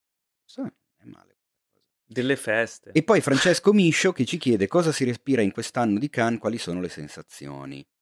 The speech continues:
Speaker 2: Allora, per la prima domanda io farei un film su, però cambiandogli nome ovviamente, su, oh, una settimana, anzi una settimana, un giorno, ventiquattro ore di Gaspar Noè a Cannes,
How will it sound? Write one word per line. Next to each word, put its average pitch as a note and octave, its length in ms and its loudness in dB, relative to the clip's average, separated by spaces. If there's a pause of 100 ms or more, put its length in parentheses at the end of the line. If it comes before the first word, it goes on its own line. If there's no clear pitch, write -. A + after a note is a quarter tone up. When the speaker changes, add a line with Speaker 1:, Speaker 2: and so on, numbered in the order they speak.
(280)
Speaker 2:
Allora, B2 300 2
per B2+ 120 -2
la C3 80 2
prima D#3 180 2
domanda F#3+ 400 4
io D3+ 160 2
farei B2+ 220 4
un A#2+ 100 -2
film E3+ 760 0
su, A2+ 640 -2 (200)
però B2+ 160 4
cambiandogli A2+ 580 0
nome G2+ 300 -4
ovviamente, G2+ 640 -6
su, A#2 380 -8 (400)
oh, A2+ 420 -6
una B2 280 -2
settimana, C#3+ 680 -2
anzi A#2+ 260 -4
una G#2+ 140 -12
settimana, G#2 280 -18 (460)
un D#3+ 140 2
giorno, B2 520 2
ventiquattro D3 680 -2
ore D#3 140 2
di B2 120 -2
Gaspar B2 440 0
Noè A#2+ 200 -2
a A2 140 0
Cannes, G2 540 -16